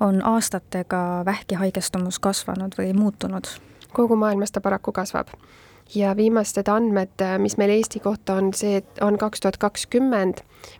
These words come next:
Speaker 2: mis oli siis covidi aasta. Seal me näeme küll, et on mõnevõrra vähenenud esmasjuhtude arv, aga me räägime ikkagi peaaegu üheksa tuhandest esmasjuhust iga aasta. Ja see esmasjuhtude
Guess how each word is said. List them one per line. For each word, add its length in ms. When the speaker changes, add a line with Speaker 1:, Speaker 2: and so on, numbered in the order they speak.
Speaker 2:
mis 140
oli 220
siis 200
covidi 420
aasta. 480
Seal 200
me 180
näeme 300
küll, 220
et 220
on 220
mõnevõrra 640
vähenenud 520
esmasjuhtude 720
arv, 280
aga 180
me 100
räägime 400
ikkagi 280
peaaegu 520
üheksa 280
tuhandest 520
esmasjuhust 600
iga 240
aasta. 340
Ja 320
see 200
esmasjuhtude 800